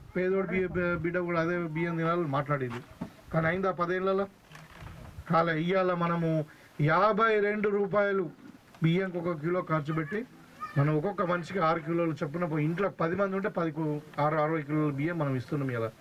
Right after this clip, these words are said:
రేషన్ బియ్యం, సన్న బియ్యం ఇచ్చి అందరు కూడా, పేదోడు కూడా, మన పిల్లలు కూడా హాస్టల్ ఉంటే కూడా వాళ్ళకు కూడా సన్న బియ్యం ఇస్తాము.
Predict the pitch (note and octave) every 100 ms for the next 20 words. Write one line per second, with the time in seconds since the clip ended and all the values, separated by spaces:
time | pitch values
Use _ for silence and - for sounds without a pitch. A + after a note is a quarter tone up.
0 | - - - - - D3 E3+ G3+ F#3+ F#3+
1 | F#3 E3+ E3+ E3+ E3+ E3 D#3 F#3+ E3 E3
2 | D#3+ E3+ D#3+ D#3 D#3+ D#3 D#3+ G#3 - -
3 | - - D#3+ E3 F3+ A3+ A#3+ A3+ F#3 G3
4 | G#3+ G3+ G3 F#3 F#3 E3+ E3+ F3 E3+ D#3
5 | D3+ D3 D3 C3+ - B2 A#2+